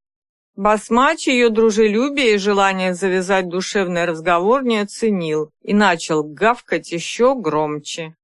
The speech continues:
Зато навстречу ей с радостным лаем бросилась беленькая баллонка.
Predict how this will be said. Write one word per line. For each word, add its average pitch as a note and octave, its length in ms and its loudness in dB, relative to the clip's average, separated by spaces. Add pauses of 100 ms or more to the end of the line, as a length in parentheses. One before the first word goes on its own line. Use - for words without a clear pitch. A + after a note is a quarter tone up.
(440)
Зато C#4 440 2
навстречу C#4+ 720 -2
ей C4 280 0
с - 100 -10
радостным G#3+ 680 0
лаем D4+ 400 0
бросилась G#3+ 580 2
беленькая F4 640 0
баллонка. G#3 840 0